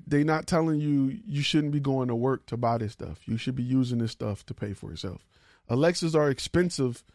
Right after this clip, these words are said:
Not, not you, Alexa. Reds, they're expensive, not because they offer a whole lot. They're expensive because they know what you're going to make off of it if you know how to properly use it.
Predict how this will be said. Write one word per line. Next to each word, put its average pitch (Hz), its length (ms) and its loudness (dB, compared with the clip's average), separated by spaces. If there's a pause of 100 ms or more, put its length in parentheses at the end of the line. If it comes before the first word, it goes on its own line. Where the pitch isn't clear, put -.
(520)
Not, 135 220 -2 (320)
not 165 300 -2
you, 120 120 0
Alexa. 92 440 -4 (1200)
Reds, 165 560 2
they're 151 240 4
expensive, 131 840 -2 (1200)
not 143 220 -2
because 175 260 0
they 156 120 2
offer 127 640 -2 (1080)
a 98 100 0
whole 120 400 0
lot. 135 400 -2
They're 120 160 0
expensive 139 540 -4
because 117 200 -4
they 117 120 0
know 123 180 0
what 117 160 -4
you're 117 140 -2
going 110 260 -6
to 107 100 -10
make 123 320 -10
off 92 220 -12
of - 160 -14
it - 120 -20 (580)
if 156 240 -2
you 151 160 2
know 127 180 2
how 117 140 0
to 110 100 0
properly 104 480 -4
use 120 300 2
it. 120 100 -12